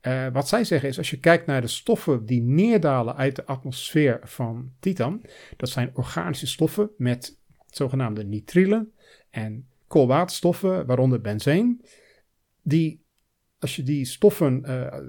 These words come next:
ziet neerdalen in die meren, dan moet ze, zouden ze dus naar boven kunnen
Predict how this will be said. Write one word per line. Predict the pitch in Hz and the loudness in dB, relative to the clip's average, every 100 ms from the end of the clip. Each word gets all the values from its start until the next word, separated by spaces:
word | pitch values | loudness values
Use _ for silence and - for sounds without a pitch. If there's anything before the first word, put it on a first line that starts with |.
| - 127 | -18 -16
ziet | - 139 131 | -6 -6 2
neerdalen | 151 180 143 143 131 131 | 2 4 2 2 0 -2
in | 147 151 127 - | 0 0 0 -4
die | 117 | -2
meren, | 117 165 160 131 | 2 4 4 2
dan | 127 | 2
moet | 131 180 180 | 4 2 0
ze, | - - - 185 | -8 -10 -14 -12
zouden | - 160 131 | -2 -2 -2
ze | 127 | -4
dus | 131 - | -6 -4
naar | 120 110 | -4 0
boven | 143 202 143 | 4 4 4
kunnen | 127 135 147 165 | 2 2 2 -4